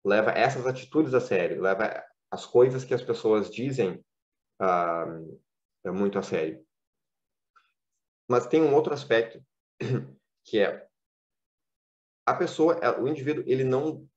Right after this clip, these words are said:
deveria pensar em ser um objetivista por, né, a, por causa das vantagens profissionais e pessoais, né? O interesse que uma pessoa deve ter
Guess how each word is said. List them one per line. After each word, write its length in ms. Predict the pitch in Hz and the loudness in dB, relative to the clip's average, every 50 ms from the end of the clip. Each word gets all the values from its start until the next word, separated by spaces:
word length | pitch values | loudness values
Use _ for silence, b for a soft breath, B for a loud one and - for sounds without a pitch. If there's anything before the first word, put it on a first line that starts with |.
| _ _ _ | _ _ _
deveria 720 | 123 131 131 131 127 120 113 107 113 120 139 156 156 156 | 0 0 2 4 4 4 4 4 0 -2 0 0 0 0
pensar 880 | - - 139 123 117 117 113 - - - - 113 104 107 131 151 151 - | -2 -2 0 0 0 -2 -6 -10 -18 -4 0 0 0 2 0 -2 -6 -6
em 160 | - 113 113 110 | -8 -6 -6 -6
ser 300 | - - - 131 127 135 | -8 -2 4 6 6 6
um 160 | 151 147 143 | 6 4 2
objetivista 880 | 127 113 113 110 107 - 104 90 107 120 131 131 - 160 165 160 - - _ _ _ _ _ _ _ _ _ _ _ _ _ _ _ _ _ _ _ _ _ _ _ _ - | 2 0 -4 -8 -8 -10 -8 -2 -2 -2 -2 0 0 0 0 0 -6 -18 _ _ _ _ _ _ _ _ _ _ _ _ _ _ _ _ _ _ _ _ _ _ _ _ 4
por, 440 | 143 156 170 185 185 180 - - - | 6 8 8 8 6 4 0 -2 2
né, 320 | 135 123 113 104 104 - - | 2 2 2 2 -4 -4 -6
a, 220 | 117 117 - - _ _ _ _ _ _ | -6 -6 -6 -16 _ _ _ _ _ _
por 180 | 131 135 131 | 0 0 0
causa 480 | 131 - 131 127 143 160 156 170 156 - | 4 4 4 6 6 4 4 4 0 2
das 440 | 110 123 120 120 123 131 127 127 117 | 4 4 4 4 4 2 -2 -4 -6
vantagens 520 | 123 127 123 107 110 104 110 120 117 - | -6 -6 -2 -2 -2 -2 -2 -6 -10 -12
profissionais 580 | _ - 95 - - - 113 101 95 95 101 101 | _ -8 -8 -8 -4 -4 -2 0 0 -2 -2 -4
e 20 | - | -4
pessoais, 540 | - 113 - - 123 120 107 90 - - - _ _ _ _ _ _ _ _ _ _ _ _ _ | -6 -6 -2 2 2 2 2 2 -2 -8 -16 _ _ _ _ _ _ _ _ _ _ _ _ _
né? 220 | 92 - - - _ _ _ _ _ _ _ | -14 -14 -14 -16 _ _ _ _ _ _ _
O 100 | 117 131 | -2 -2
interesse 960 | 143 135 135 156 135 123 120 123 - 190 202 - - 131 110 82 - - _ _ _ _ _ _ _ _ - 104 - | -2 -2 -2 2 4 6 6 6 4 2 -2 -4 -6 -6 -6 -6 -6 -10 _ _ _ _ _ _ _ _ -14 -14 -6
que 80 | - | -4
uma 160 | 120 113 113 110 | -2 -2 -2 -2
pessoa 380 | - 113 - - 113 110 104 | -4 -6 -2 -2 0 0 2
deve 240 | 101 104 101 98 101 | 2 0 -2 -2 -6
ter 320 | 98 - 98 92 90 87 | -8 -4 -2 0 0 -2